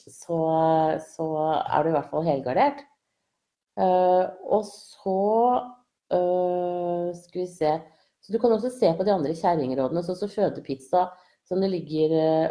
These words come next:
oppskrift på inne på Alfa Mamma, kan også være en, en god ting å prøve. Eh, det at du har mye pannehodepine og flimring for øynene og proteiner i urinen og et litt høyt trykk, det synes jeg at sykehuset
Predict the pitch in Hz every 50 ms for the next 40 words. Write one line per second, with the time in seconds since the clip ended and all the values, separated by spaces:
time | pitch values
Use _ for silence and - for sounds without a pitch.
0 | - 170 170 - - - 147 143 - - _ 156 156 151 - 165 160 143 143 156
1 | 147 143 143 - 165 185 165 160 165 180 247 - - - _ _ _ _ - 294
2 | 294 233 208 220 - 214 214 202 170 143 135 151 156 156 160 160 156 - - -
3 | 58 - 151 151 151 151 151 151 - 147 151 160 156 147 147 147 147 147 143 123
4 | 123 127 151 135 120 101 76 87 107 123 - _ _ _ _ _ _ - - -
5 | _ _ _ _ _ _ _ _ _ _ - 160 170 180 185 180 185 196 185 190
6 | - 233 233 285 - - 233 226 240 269 269 240 233 - - 226 196 175 170 165
7 | 160 165 165 165 185 180 170 165 165 170 180 202 - - - 196 190 208 214 202
8 | 170 156 151 151 156 185 - 180 180 160 139 135 131 131 135 143 156 156 - -
9 | - 156 156 156 165 160 - - _ _ _ _ _ _ _ _ _ - 185 180
10 | 175 175 175 180 160 151 147 151 165 175 185 180 170 151 135 139 151 165 - -
11 | 156 151 156 - - 170 175 180 180 - - 151 143 156 - - 220 285 320 -
12 | - _ _ _ _ _ - 254 269 269 - - 196 185 190 190 - 165 151 147
13 | 156 - - 165 - - 180 165 - 131 123 147 151 151 151 - -